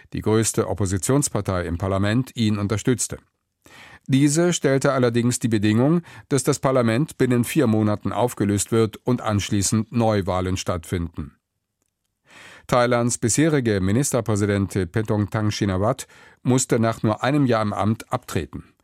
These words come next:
Das Verfassungsgericht hatte ihr einen Verstoß gegen ethische Grundsätze vorgeworfen. In Berlin hat die Technikmesse ifa begonnen. Rund eintausendneunhundert Aussteller zeigen dort bis einschließlich Dienstag die neuesten Produkte rund um Heimelektronik,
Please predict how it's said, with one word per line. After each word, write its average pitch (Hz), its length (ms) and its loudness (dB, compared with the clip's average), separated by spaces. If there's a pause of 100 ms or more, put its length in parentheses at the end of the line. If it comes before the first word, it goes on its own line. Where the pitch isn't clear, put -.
(380)
Das 85 200 -4
Verfassungsgericht 135 1000 -2
hatte 127 180 -2
ihr 107 220 0
einen 104 240 0
Verstoß 113 580 -2
gegen 113 420 0
ethische 107 520 -2
Grundsätze 104 680 -2
vorgeworfen. 85 640 -6 (1800)
In 147 140 4
Berlin 147 320 4
hat 190 140 0
die 151 100 2
Technikmesse 135 680 -2
ifa 127 540 -2
begonnen. 90 680 -4 (140)
Rund 95 260 -4
eintausendneunhundert 117 1040 0
Aussteller 127 560 0
zeigen 123 340 0
dort 104 240 -2
bis 104 160 -4
einschließlich 127 800 -2
Dienstag 104 720 -2
die 104 100 -2
neuesten 110 420 0
Produkte 110 440 -2
rund 104 280 -2
um 90 280 -6
Heimelektronik, 104 760 -2